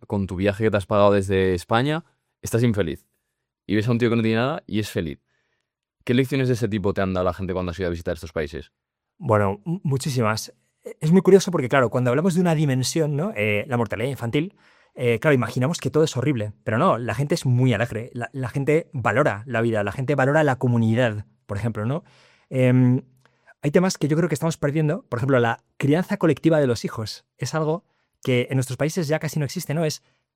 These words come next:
Speaker 2: cada familia en su pequeño apartamento con sus hijos aislados entre cuatro paredes, ¿no? Pero la comunidad aporta mucho a muchas cosas, ¿no?
Speaker 1: Yeah.
Speaker 2: Mm, lo que,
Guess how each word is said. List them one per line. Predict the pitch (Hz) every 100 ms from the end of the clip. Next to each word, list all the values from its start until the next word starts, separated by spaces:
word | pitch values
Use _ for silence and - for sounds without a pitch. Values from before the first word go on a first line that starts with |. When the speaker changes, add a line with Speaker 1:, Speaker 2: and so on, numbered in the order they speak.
| _
Speaker 2:
cada | - 208
familia | 202 185 185 214 -
en | 135
su | 127
pequeño | 127 170
apartamento | 180 160 165 160 190 -
con | 131
sus | 120 131
hijos | 147 180
aislados | 143 135 143 156
entre | 139 110
cuatro | 120 120
paredes, | 107 95 92
¿no? | 123 - _ _ _
Pero | - 123 -
la | 135
comunidad | 127 131 120 127 190 208 - _
aporta | - 147 143
mucho | 202 - 113 -
a | 127
muchas | 127 123
cosas, | - 107 104
¿no? | 127 - -
Speaker 1:
Yeah. | 98 87 82 _ _ _ _ -
Speaker 2:
Mm, | 151 143 135 135 139 - _ _ _ _ _ _ _ _
lo | 175
que, | 147